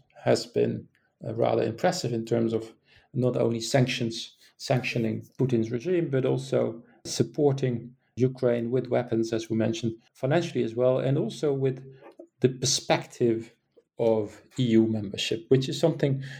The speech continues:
the Ukrainians back in twenty thirteen, twenty fourteen, the episode,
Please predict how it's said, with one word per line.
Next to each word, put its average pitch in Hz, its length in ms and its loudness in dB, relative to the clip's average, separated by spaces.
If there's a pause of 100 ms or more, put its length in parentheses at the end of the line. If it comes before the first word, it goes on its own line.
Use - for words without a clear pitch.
(140)
the 127 80 -4
Ukrainians 139 560 2
back 156 320 0
in 139 180 2
twenty 135 540 -2 (500)
thirteen, 143 640 2
twenty 131 280 2
fourteen, 147 560 0
the 131 160 0
episode, 123 480 0